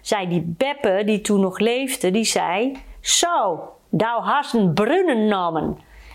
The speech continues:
Dus ik, ik kan nu dat accent. Dus ik zat, "Hè, wat?" En dat betekent, je hebt een, eigenlijk, en zij zaten allemaal, "Ah, wat zegt ze nou?" Dat was die hele oude, ik denk dat zij toen achtentachtig was. Dus uit, eh, je hebt, je hebt een bruine genomen of een,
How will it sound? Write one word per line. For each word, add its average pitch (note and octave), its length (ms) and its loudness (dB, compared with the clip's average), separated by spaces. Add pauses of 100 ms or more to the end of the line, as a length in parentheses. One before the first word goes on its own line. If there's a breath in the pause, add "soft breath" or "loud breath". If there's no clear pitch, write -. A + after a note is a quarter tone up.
(140 loud breath)
Dus G3+ 200 -2
ik, G3+ 200 0
ik - 180 -2
kan G3+ 240 -2
nu B3 140 4
dat G#3+ 200 0
accent. F3+ 420 -2
Dus F3+ 120 -2
ik - 140 -2
zat, - 200 0
"Hè, G3+ 160 2
wat?" A#3+ 160 0
En - 180 0
dat A3 100 0
betekent, A3+ 360 -2
je A3+ 100 0
hebt A3 220 -4
een, G3+ 340 0
eigenlijk, A#3 880 -2
en A#3 120 2
zij D#4+ 260 0
zaten A3 320 0
allemaal, G3 200 0
"Ah, B4 680 0
wat B3 160 -2
zegt - 240 -2
ze G3+ 100 2
nou?" F3+ 260 0
Dat D#4 120 -4
was B3 180 -2
die A3 160 0
hele B3 240 0
oude, F#3+ 720 0 (500)
ik F3+ 160 -4
denk G3 160 0
dat F#3 140 -2
zij E3+ 160 -2
toen F3 220 0
achtentachtig F#3+ 720 -4
was. B3+ 320 -2
Dus G3 160 -2
uit, F3+ 280 -2 (100)
eh, - 260 -6 (120)
je G3+ 180 2
hebt, B3 200 -4
je - 180 2
hebt B3+ 160 -2
een F3 140 2
bruine A#3 460 0
genomen F3 500 0
of F3+ 160 -4
een, F#3 160 0